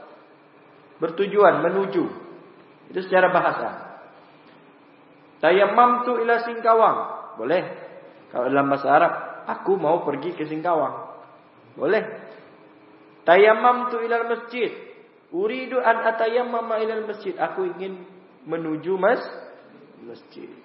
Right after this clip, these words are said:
Boleh secara bahasa. Tapi bukan ini yang kita maksud. Nah, paham ya?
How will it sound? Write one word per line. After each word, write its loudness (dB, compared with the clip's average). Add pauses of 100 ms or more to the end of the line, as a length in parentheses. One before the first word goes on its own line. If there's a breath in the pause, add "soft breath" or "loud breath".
(300)
Boleh 2
secara 4
bahasa. 2 (840)
Tapi -2
bukan -2
ini -4
yang -6
kita -4
maksud. -4 (560)
Nah, -12
paham 0
ya? 2